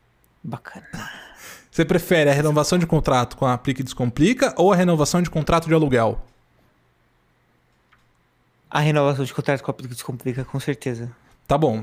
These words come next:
Speaker 1: Porque a do aluguel só faz gastar dinheiro. A do Aplique Descomplica só faz eu ganhar dinheiro.
Speaker 2: Tá bom. Tá bom. Bom jeito de pensar. Então, se você acertar essa pergunta, você ganha um milhão de Descomplicões.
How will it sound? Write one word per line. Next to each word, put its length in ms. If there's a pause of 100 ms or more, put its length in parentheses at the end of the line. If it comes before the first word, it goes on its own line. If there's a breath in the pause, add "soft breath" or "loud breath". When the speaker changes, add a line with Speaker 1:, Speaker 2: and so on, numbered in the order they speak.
(140)
Speaker 1:
Porque 260
a 160
do 140
aluguel 380
só 140
faz 220
gastar 360
dinheiro. 540
A 80
do 80
Aplique 240
Descomplica 400
só 140
faz 160
eu 80
ganhar 380
dinheiro. 460 (220)
Speaker 2:
Tá 120
bom. 240 (280)
Tá 120
bom. 180
Bom 260
jeito 240
de 80
pensar. 460 (540 loud breath)
Então, 440 (260)
se 140
você 240
acertar 380
essa 180
pergunta, 400
você 280
ganha 600 (120)
um 200
milhão 640 (260)
de 140
Descomplicões. 1040